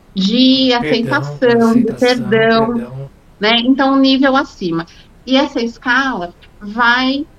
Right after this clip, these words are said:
Speaker 1: melhorando. Então, os nossos desafios, a-, aquilo que a gente passa, a gente vai se equilibrando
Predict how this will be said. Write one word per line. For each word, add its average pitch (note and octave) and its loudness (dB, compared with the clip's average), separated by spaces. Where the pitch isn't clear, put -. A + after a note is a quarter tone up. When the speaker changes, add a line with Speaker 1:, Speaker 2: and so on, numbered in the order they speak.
Speaker 1:
melhorando. B3 0
Então, C4 -4
os A#3 -6
nossos C4 -2
desafios, G3+ -8
a-, F#3+ 0
aquilo B3 -6
que C#4+ -6
a C#4 -2
gente B3+ -6
passa, G#3+ -6
a A#3 -4
gente B3+ -2
vai B3+ -2
se C4+ -6
equilibrando A#3 -6